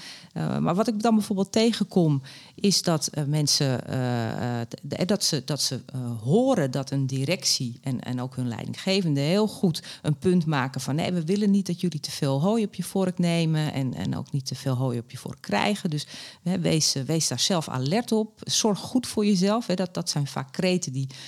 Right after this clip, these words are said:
bij organisaties die hier een punt van maken heel makkelijk geslaakt worden. "Zorg goed voor jezelf." Maar als er dan een nieuwe opdracht binnenkomt, dan worden mensen toch gepolst en een beetje verleid om zo'n nieuwe opdracht erbij te gaan doen.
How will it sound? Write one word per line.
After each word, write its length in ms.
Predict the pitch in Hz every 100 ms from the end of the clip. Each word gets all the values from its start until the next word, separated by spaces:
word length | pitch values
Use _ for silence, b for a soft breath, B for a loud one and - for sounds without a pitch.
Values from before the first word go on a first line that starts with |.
| B B
bij 180 | - 143
organisaties 540 | 131 131 143 151 - -
die 120 | 151
hier 100 | 139
een 100 | 131
punt 240 | 196 202
van 140 | 196 143
maken 320 | 131 123 131
heel 120 | 190
makkelijk 380 | 208 190 185 143
geslaakt 560 | - 139 - 160 208 -
worden. 420 | 185 208 214 311 B B -
"Zorg 340 | - - 214
goed 240 | - 240
voor 200 | - 226
jezelf." 480 | 220 202 202 220 262 B B B B B
Maar 180 | 170 175
als 140 | 185
er 60 | 180
dan 160 | 175
een 100 | 160
nieuwe 240 | 170 170 -
opdracht 560 | 339 - 175 131 - -
binnenkomt, 800 | 131 135 123 - 123 - 294 -
dan 220 | 160 196
worden 220 | 202 220 196
mensen 280 | 175 175
toch 220 | 175 254 -
gepolst 720 | - - 170 135 208 - -
en 80 | 170
een 80 |
beetje 260 | 156 147 147
verleid 800 | - 151 143 190 202 143 196 - -
om 160 | 190
zo'n 140 | - 156
nieuwe 200 | 139 139
opdracht 400 | 294 - 165 -
erbij 280 | 135 123 131
te 100 | 127
gaan 200 | - 113
doen. 260 | - 131